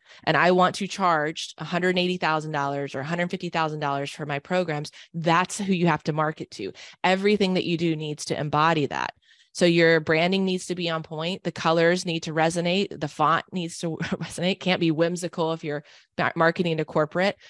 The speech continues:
You have to look the part, you know, for corporate, because that's going to create, um,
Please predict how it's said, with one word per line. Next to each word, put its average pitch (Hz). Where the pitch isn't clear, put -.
You 190
have 175
to 185
look 165
the 160
part, 165
you 165
know, 156
for 190
corporate, 185
because 180
that's 170
going 160
to 165
create, 156
um, 127